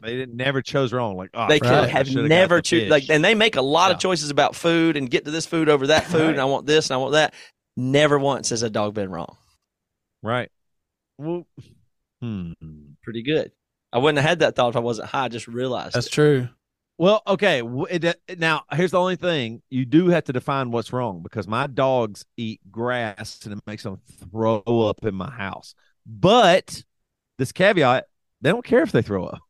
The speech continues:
Speaker 2: Well, I guess
Speaker 1: So
Speaker 2: some
Speaker 1: that,
Speaker 2: dogs
Speaker 1: that's
Speaker 2: have
Speaker 1: not, that's not like shameful
Speaker 2: No.
Speaker 1: or, "Oh, no,
Speaker 2: No.
Speaker 1: I feel super," they just throw up and then they move on. You know
Speaker 2: I'm
Speaker 1: what
Speaker 2: just
Speaker 1: I mean?
Speaker 2: saying, there,
Speaker 1: Like, "That
Speaker 2: like,
Speaker 1: was
Speaker 2: I don't,
Speaker 1: sucky."
Speaker 2: I always
Speaker 1: So it
Speaker 2: choose
Speaker 1: wasn't
Speaker 2: wrong.
Speaker 1: even
Speaker 2: I think I
Speaker 1: bad.
Speaker 2: should get this, and I can't figure out what to choose,
Speaker 1: Right.
Speaker 2: and they always
Speaker 1: Just
Speaker 2: get it right.
Speaker 1: taste
Speaker 2: They probably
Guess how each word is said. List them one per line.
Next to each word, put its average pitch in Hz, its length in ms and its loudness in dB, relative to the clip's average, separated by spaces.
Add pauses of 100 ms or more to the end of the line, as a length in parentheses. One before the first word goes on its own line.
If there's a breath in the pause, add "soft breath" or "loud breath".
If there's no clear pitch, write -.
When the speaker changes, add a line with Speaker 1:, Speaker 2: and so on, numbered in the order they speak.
(120)
Speaker 2:
Well, 147 180 0
I 165 80 2
guess 202 200 2
Speaker 1:
So 190 60 4
Speaker 2:
some 185 160 4
Speaker 1:
that, 190 120 4
Speaker 2:
dogs 147 120 4
Speaker 1:
that's 202 140 4
Speaker 2:
have - 60 -8
Speaker 1:
not, 247 220 4
that's 208 220 2
not 247 180 2
like 196 140 2
shameful 196 680 2
Speaker 2:
No. 151 60 4
Speaker 1:
or, 139 140 2
"Oh, 170 160 4
no, 185 120 2
Speaker 2:
No. 180 100 6
Speaker 1:
I 151 40 2
feel 185 200 4
super," 160 220 2
they 175 200 2
just 320 200 -6
throw 156 220 4
up 247 220 2
and 139 80 -6
then 139 80 -4
they 160 120 2
move 165 200 2
on. 220 280 2 (400)
You 151 80 4
know 180 60 6
Speaker 2:
I'm 196 40 6
Speaker 1:
what 214 40 6
Speaker 2:
just 208 100 4
Speaker 1:
I - 20 6
mean? 185 60 4
Speaker 2:
saying, 160 120 0
there, 180 140 6
Speaker 1:
Like, - 120 -2
"That - 100 -6
Speaker 2:
like, 170 180 4
Speaker 1:
was 220 100 4
Speaker 2:
I 202 220 4
don't, 202 220 4
Speaker 1:
sucky." 160 40 0
Speaker 2:
I 180 100 4
always 175 460 4
Speaker 1:
So 170 140 2
it 165 40 4
Speaker 2:
choose 151 120 -2
Speaker 1:
wasn't 143 200 4
Speaker 2:
wrong. 143 160 6
Speaker 1:
even 135 120 2
Speaker 2:
I 180 120 4
think 165 140 2
I - 20 2
Speaker 1:
bad. 143 100 2
Speaker 2:
should 127 180 -8
get 131 160 -2
this, 156 380 4
and 131 100 -2
I 123 80 0
can't 143 300 -4
figure 151 200 2
out 127 140 2
what 143 260 2
to 131 100 -6
choose, 139 400 0
Speaker 1:
Right. 120 80 -4
Speaker 2:
and 110 80 -4
they 156 360 4
always 143 360 4
Speaker 1:
Just - 60 -8
Speaker 2:
get 139 120 0
it - 60 0
right. 160 120 4
Speaker 1:
taste 135 120 0
Speaker 2:
They 143 40 2
probably 139 140 6